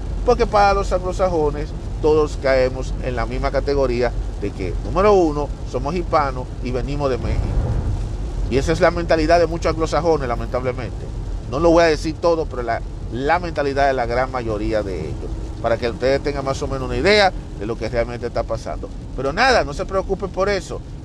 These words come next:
Vamos a seguir hablando sobre ese tema y otro tema relacionado a lo te-, al tema de la inmigración. No quiero parecerme a Univisión y a Telemundo de estar hablando de,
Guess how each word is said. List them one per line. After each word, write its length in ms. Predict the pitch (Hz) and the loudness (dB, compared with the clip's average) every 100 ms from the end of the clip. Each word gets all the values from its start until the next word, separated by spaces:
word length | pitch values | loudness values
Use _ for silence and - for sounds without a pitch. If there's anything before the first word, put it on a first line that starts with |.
| - | -4
Vamos 320 | 113 139 170 185 | 0 0 0 -2
a 60 | |
seguir 340 | 160 147 156 160 | 0 2 6 6
hablando 340 | 147 156 151 | 6 4 2
sobre 480 | 143 113 101 101 113 | -2 -4 -2 -2 -2
ese 200 | 147 170 | -2 -8
tema 520 | - 156 139 139 147 - - | -2 0 0 -2 -8 -8 -12
y 140 | 92 107 | -8 0
otro 300 | 135 143 147 | 0 0 -2
tema 340 | 156 139 139 | 2 2 2
relacionado 720 | 131 113 107 110 123 123 123 - - | 2 0 0 -2 0 2 0 -2 -8
a 120 | - 101 | -2 0
lo 220 | 101 98 | 2 0
te-, 160 | - | 0
al 240 | 113 110 101 | 0 0 -2
tema 280 | 120 127 123 | -2 -2 0
de 220 | 113 107 | 0 2
la 140 | 104 | 0
inmigración. 640 | 101 104 123 135 131 117 120 - - - | -2 -2 0 0 2 0 0 -10 -12 -4
No 120 | 143 | -2
quiero 200 | 247 226 | 4 4
parecerme 480 | 143 123 117 123 117 | 4 0 2 -2 -2
a 60 | 110 | -4
Univisión 420 | 107 104 - 117 | -4 -4 -4 -6
y 60 | |
a 80 | 110 | -4
Telemundo 460 | 110 104 110 120 120 | -2 -2 -4 -2 -2
de 100 | 101 | 0
estar 180 | 113 117 | 2 4
hablando 380 | 113 120 117 | 4 0 0
de, 180 | 104 98 | 0 -2